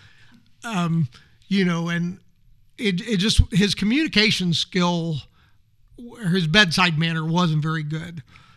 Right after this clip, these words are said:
So we had, the girls and I had discussed, um, a second opinion.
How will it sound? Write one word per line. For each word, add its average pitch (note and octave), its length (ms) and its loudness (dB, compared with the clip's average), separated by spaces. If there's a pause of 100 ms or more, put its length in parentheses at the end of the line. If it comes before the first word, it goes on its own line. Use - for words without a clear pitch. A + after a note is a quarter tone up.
So G3+ 260 -2
we A#3 300 4
had, E3 340 0
the F#3 80 -2
girls A#3 360 0
and F3+ 100 2
I F3+ 140 4
had E3+ 140 -2
discussed, - 800 -8 (480)
um, D#3+ 460 -2
a F#3 80 -6
second - 320 -4
opinion. D#3+ 580 -6